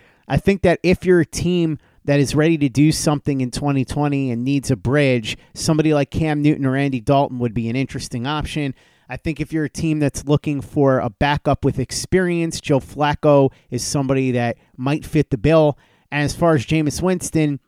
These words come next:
that's a high upside gamble. I think if you bring him in as a backup, if he's willing to do that, that's a very interesting move for a team that has a staff that's known for being able to work with quarterbacks, because I do think that Winston at only twenty-five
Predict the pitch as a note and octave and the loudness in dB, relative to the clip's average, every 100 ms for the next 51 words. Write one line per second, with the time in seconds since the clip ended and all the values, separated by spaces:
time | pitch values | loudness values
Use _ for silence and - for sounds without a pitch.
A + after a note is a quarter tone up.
0 | _ D#3 E3+ - D#3 E3 E3 D#3+ D#3 - | _ -2 0 0 -2 2 4 4 4 2
1 | D3+ C#3+ A2 D3 C3 A2 F2+ - _ _ | 2 2 0 0 0 -2 -4 -10 _ _
2 | C3 C#3+ E3 D#3 C#3+ B2+ D#3+ F3+ F3 E3+ | -6 -4 -4 -4 -6 2 2 4 2 2
3 | E3 D#3+ - C3+ C3 G#2+ D#3+ F#3 - D3+ | 2 0 -2 -2 -2 0 2 2 2 0
4 | C3+ - G#2+ B2+ C#3+ B2+ G#2+ D3+ G3+ D3+ | 0 -2 -2 0 2 2 0 2 4 4
5 | C#3 C3 - _ _ - E3 - D#3+ E3+ | 4 2 -2 _ _ -4 -4 -2 0 0
6 | E3 D#3 C#3+ D3 D3 C#3 C3+ C3+ B2+ A#2+ | 0 -2 -4 -6 -4 -2 0 0 -2 -4
7 | - _ - - C#3+ C3 - D#3+ C#3+ C3+ | -14 _ -18 -2 0 0 -2 -4 -4 -6
8 | B2 _ C3 C3 C#3 B2 - D3+ C#3+ C3+ | -10 _ -4 -4 -4 -6 -2 0 2 0
9 | - - _ C3 - C#3 D3 C#3+ C3+ B2+ | -6 -20 _ -8 -8 -2 -2 0 -2 -4
10 | C3+ C3 C3 B2+ A#2+ B2+ - A#2 - D#3 | -6 -6 -6 -6 -4 -4 -4 -6 -4 -4
11 | C#3 B2 A#2+ - A#2 A#2+ C3 A#2+ D3+ D#3 | -4 -6 -8 -10 -10 -6 -4 -2 -4 -2
12 | D#3 C#3+ C#3 - C3 C#3+ C3+ C#3+ C3 A#2+ | -6 -4 -4 -4 -4 -4 -4 -4 -2 0
13 | C3 B2+ - C3 A#2+ G#2+ C3+ B2+ A#2+ | 0 -2 -4 -4 -4 -2 0 0 0